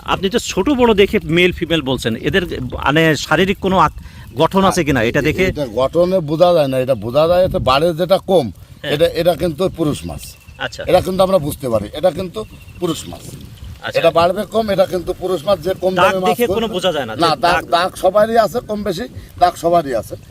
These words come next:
Speaker 1: বড় যখন
Speaker 2: হ্যাঁ।
Speaker 1: হবে তখন এই লেজা ফোটা
Speaker 2: হ্যাঁ,
Speaker 1: চলে
Speaker 2: বড়,
Speaker 1: আসবে।
Speaker 2: ওই যে ওইগুলো সম্পূর্ণ ফোটাটা বোঝা যাচ্ছে। আর এই দেখেন, পুরোটাই ডোরা কাটা দাগ। আর এই হ্যাচারিতে কিন্তু এই চিতল মাছ হয় না,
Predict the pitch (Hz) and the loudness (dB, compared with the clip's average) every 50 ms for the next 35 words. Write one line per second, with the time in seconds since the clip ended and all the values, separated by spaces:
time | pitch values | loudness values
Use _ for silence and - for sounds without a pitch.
0 | - 135 160 196 220 233 196 240 233 262 254 226 208 233 - 175 175 202 208 180 | -8 0 2 2 2 4 2 2 0 0 0 0 -2 -2 -4 -2 -4 -4 -4 -2
1 | 165 175 160 185 - - 165 185 151 151 156 151 143 143 160 165 165 165 180 180 | -4 -2 -2 -2 -4 -2 -4 0 2 4 4 4 4 2 2 2 2 2 2 2
2 | 170 185 185 190 190 175 180 190 202 180 143 - - 117 170 190 165 185 202 202 | 2 2 2 2 2 0 0 -2 -2 -2 -4 -6 0 0 0 0 0 -4 -4 -2
3 | 196 175 139 175 185 202 190 185 185 156 175 180 196 202 202 185 - - 202 - | -2 0 0 2 2 4 4 4 4 4 4 2 4 4 4 0 0 -8 -14 -14
4 | - - - - - - 139 147 135 143 131 - 123 113 95 156 170 170 170 156 | -16 -20 -20 -4 0 0 0 2 2 2 0 0 -4 -8 -6 -4 -2 -2 2 2
5 | 180 180 160 143 165 170 170 160 165 170 170 170 139 147 156 160 160 - - - | 2 0 2 0 2 2 2 2 2 0 0 0 2 2 2 2 0 -2 -12 -20
6 | - - - - - - - - - 117 123 131 131 139 139 127 131 139 - 175 | -20 -20 -20 -20 -20 -20 -14 -4 0 2 2 2 2 0 0 2 2 2 4 4
7 | 185 180 190 151 160 196 175 185 196 196 175 180 196 196 190 180 - 160 170 151 | 4 2 0 -6 -6 -8 -6 -6 -6 -6 -4 -2 0 2 2 2 2 0 -2 2
8 | 185 185 180 180 170 - 143 151 139 113 98 82 | 2 4 4 4 2 2 2 2 2 2 -2 -6